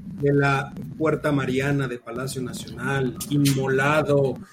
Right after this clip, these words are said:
el hijo predilecto de Macuspana, salvador y guía espiritual de los mexicanos.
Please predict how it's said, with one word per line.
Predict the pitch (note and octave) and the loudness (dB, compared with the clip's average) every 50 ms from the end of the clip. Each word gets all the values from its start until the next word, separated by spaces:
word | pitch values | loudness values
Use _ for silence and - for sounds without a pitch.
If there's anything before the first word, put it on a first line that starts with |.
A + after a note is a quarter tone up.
| - _ - | -18 _ -6
el | B2+ C3+ C3+ C3+ | -4 -2 0 0
hijo | C#3+ E3 E3 - - - E3+ E3 E3+ | 2 0 0 0 2 4 4 4 4
predilecto | - D3+ C#3+ C#3+ C#3+ C#3 C#3 D3+ D#3+ - - - E3 E3 D#3 | 4 2 4 4 2 2 2 2 2 0 -2 -4 -2 0 2
de | D3 D3 | 2 2
Macuspana, | C#3+ C3+ C3+ C3+ - - D3 C#3 C#3 - - - C#3+ C#3+ D#3+ E3+ E3 E3 E3 D#3+ | 2 2 0 -2 -2 -2 -2 -2 -2 -4 -6 -2 0 2 2 4 2 2 2 2
salvador | C#3+ C#3 C#3 C#3 C#3 C#3+ C#3 C3 C#3 C#3 C#3+ C#3 D3 E3 F3+ F#3 F#3+ G3 F#3 - - - - - - - - - | 0 0 0 0 0 2 2 2 2 2 2 4 4 8 8 10 10 8 6 4 0 -6 -12 -12 -14 -12 -8 -6
y | E3 E3+ E3+ E3+ F3 - - - - - - - - - - | -2 -2 0 0 -2 -2 -6 -12 -14 -14 -14 -12 -10 -4 0
guía | E3+ F#3+ G3+ G#3 G#3 G3+ G3 F#3 F#3 F3 | 0 2 4 8 10 10 10 10 10 8
espiritual | E3 C#3+ - - - F#3 D#3+ D3+ D3 C#3+ C3 - D#3 E3 E3+ F3+ F3+ F#3 F#3 F#3 F3+ F3 - | 4 2 -2 -2 0 0 2 2 0 -2 -2 -2 2 4 4 6 8 8 8 8 8 6 4
de | - E3+ E3 | 0 2 2
los | D#3+ D#3+ D3 C3+ D3 | 2 2 0 2 0
mexicanos. | C#3+ C3+ - - C3 A#2 - C#3+ D#3 E3+ E3+ E3+ F3+ F#3 F#3+ F#3 - - - | 0 -2 -2 -6 -10 -4 -2 -2 0 0 2 2 2 2 2 0 -2 -8 -10